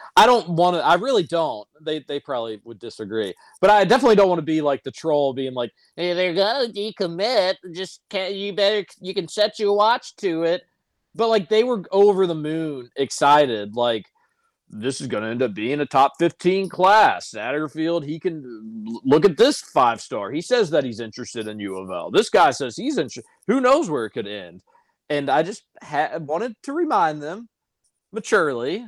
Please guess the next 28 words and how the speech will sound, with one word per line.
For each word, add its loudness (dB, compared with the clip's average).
that, -2
like, 0
hey, 0
you -12
know, -8
long 4
time 0
to -6
go -2
before -10
these -14
guys -2
get -2
on -2
campus. -6
I, 2
I, -16
they, -6
they 0
could 4
end 6
up 0
decommitting, 0
just -4
so 6
you 2
all 4
know. -4